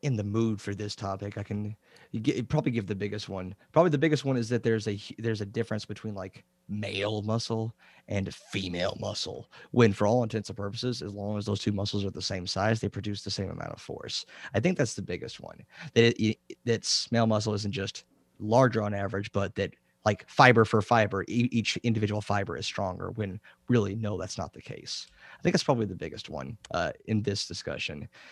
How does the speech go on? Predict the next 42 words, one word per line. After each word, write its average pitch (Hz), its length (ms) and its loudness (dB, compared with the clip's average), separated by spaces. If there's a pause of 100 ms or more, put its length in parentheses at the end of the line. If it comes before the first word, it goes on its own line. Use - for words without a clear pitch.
(140)
As - 120 2
far 190 200 10
as, 160 120 6
like, 123 260 6 (360)
I 226 120 10
don't 214 120 10
know, 143 100 10
once 139 380 6
you, - 80 -4
when 175 100 4
you 185 280 4
hear, 214 440 2
like, 135 400 -2 (320)
when 147 120 0
you're 175 120 2
on 180 100 6
the 131 160 4
internet 147 360 2
for - 180 -4
any 123 220 2
length 123 200 -2
of 101 60 -6
time, 113 320 2
if 139 100 -2
you 160 60 -6
go - 100 0
on 147 60 4
the 131 80 0
internet 113 300 -2
for 107 80 -2
about 101 200 -2
twenty 107 260 -4
or 104 60 -4
so 101 140 -6
seconds, 104 420 -6
you'll 107 100 -6
hear 107 160 -4
the, 98 400 -6
the - 60 -12
most 104 220 -8
wild, 104 360 -2
outlandish 101 480 -6